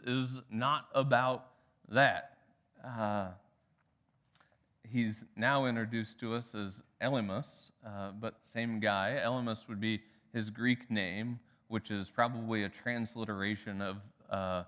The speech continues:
the Aramaic word for, like, magician, uh, and, uh, which is why Luke tells us that's the meaning of his name. He opposes them, and he seeks to turn the proconsul away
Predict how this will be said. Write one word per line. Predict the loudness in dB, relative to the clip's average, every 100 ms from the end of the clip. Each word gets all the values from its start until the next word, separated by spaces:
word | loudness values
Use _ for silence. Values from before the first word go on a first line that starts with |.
| -10 _ _
the | -6 -4 0
Aramaic | 0 2 0 0 -2 -4
word | -4 -2 -4 -6 -8
for, | -4 -4 -6 -10 -14
like, | -14 -14 -12
magician, | -10 -6 -6 -8 -12 -14 -16 _ _ _ -16
uh, | -8 -4 -4 -6 -12 _ _ _ _ _
and, | 2 4 4 2 2 -2 -12 _ -16 -8
uh, | -4 -4 -6 -12 _ -18 -12 -8
which | -8 -10
is | -8
why | -4 -4 -4
Luke | -10 -6
tells | -6 -6
us | -12 -8
that's | -10 -8
the | -6
meaning | -6 -6 -6
of | -8
his | -8
name. | -4 -2 -2 -4 -14 -20 _ _
He | -2 2 2 2
opposes | -2 2 2 2 0 -4
them, | -6 -10 -12 -20 _ -8
and | -4
he | -4
seeks | -4 -4 -6 -8
to | -16
turn | -10 -4 -2 -2 -2
the | -4
proconsul | -2 -2 -2 -4 -4 -4 -8 -6 -6 -10 _ _ _ _ 0
away | 2 4 4 2 -2